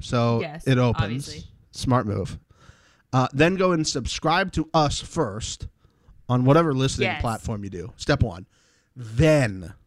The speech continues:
Speaker 2: Then check the text.
Speaker 1: Yeah.
Speaker 2: <laughs> Just in case.
Speaker 1: I mean, I feel like they're
Speaker 2: Better
Speaker 1: not
Speaker 2: safe
Speaker 1: gonna
Speaker 2: than
Speaker 1: get to
Speaker 2: sorry.
Speaker 1: step two, Mixie, if step one goes badly.
Speaker 2: You're right. You're right. You're right.
Speaker 1: And we're gonna be just as selfish as Fessy was this episode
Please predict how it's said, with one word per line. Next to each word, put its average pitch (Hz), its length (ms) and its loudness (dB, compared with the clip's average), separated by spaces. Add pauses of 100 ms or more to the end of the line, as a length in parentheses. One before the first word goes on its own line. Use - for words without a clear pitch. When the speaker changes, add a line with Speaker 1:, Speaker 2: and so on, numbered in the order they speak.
(480)
Speaker 2:
Then 233 300 -2
check 165 340 -6
the 160 80 -20
text. - 380 -12
Speaker 1:
Yeah. 190 140 -4 (200)
Speaker 2:
<laughs> - 220 -20
Just - 260 -8
in 247 80 -4
case. - 420 -8 (440)
Speaker 1:
I 135 100 4
mean, 110 380 -2 (840)
I 135 120 0
feel 226 180 4
like 202 160 4
they're 165 120 2
Speaker 2:
Better 151 100 4
Speaker 1:
not 156 180 6
Speaker 2:
safe 160 80 2
Speaker 1:
gonna 170 120 -2
Speaker 2:
than 143 60 -2
Speaker 1:
get 147 120 2
to - 100 -4
Speaker 2:
sorry. - 40 -4
Speaker 1:
step 131 260 -2
two, 139 240 2
Mixie, 104 600 -8
if 123 180 -2
step - 260 -6
one 117 180 -4
goes 101 160 -6
badly. 110 500 -2 (160)
Speaker 2:
You're 220 200 -4
right. 175 240 -8
You're 202 160 -10
right. 165 160 -10
You're 175 140 -14
right. 139 240 -16 (120)
Speaker 1:
And 113 500 0 (240)
we're 139 280 6
gonna 151 220 4
be 135 180 4
just 160 320 -2
as 147 80 -6
selfish 135 460 2
as 107 160 -4
Fessy 143 320 2
was 85 220 -6
this - 180 -8
episode - 480 -8